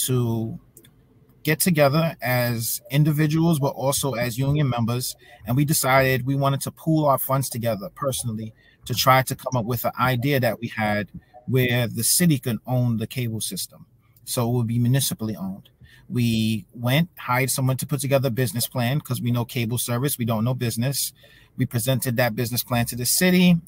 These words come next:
Elected officials said that they liked it. It was a good idea, but no one actually took the ball and ran forward with it. So from that point, you said, we said to ourselves, "You know what? We built out the cable system in the city over the past forty years.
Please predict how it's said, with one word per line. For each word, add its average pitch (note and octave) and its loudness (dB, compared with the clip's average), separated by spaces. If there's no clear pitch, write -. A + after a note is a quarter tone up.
Elected B2+ -2
officials C3 -2
said C3 0
that A#2+ -2
they A#2 -2
liked B2+ 0
it. F#3 2
It C3+ -10
was A#2+ -2
a A#2 -6
good B2 0
idea, D#3 4
but B2 4
no C#3 4
one C#3+ 4
actually B2+ 0
took - -4
the B2+ -2
ball B2 2
and A2+ 2
ran A#2 2
forward G#2+ -2
with F2 -14
it. - -18
So - 0
from B2 4
that E3 6
point, F3 6
you C3+ 0
said, C3 2
we C#3 0
said C#3+ 0
to C3+ 2
ourselves, C3 2
"You C3 0
know C#3 2
what? F3+ 4
We D#3 6
built D#3+ 2
out C3 4
the C3 -10
cable C3 -4
system A2+ -4
in A3+ 0
the A2 -2
city A2 -4
over A2 -6
the A2 -4
past G#2 -6
forty A2 -8
years. G#2 -4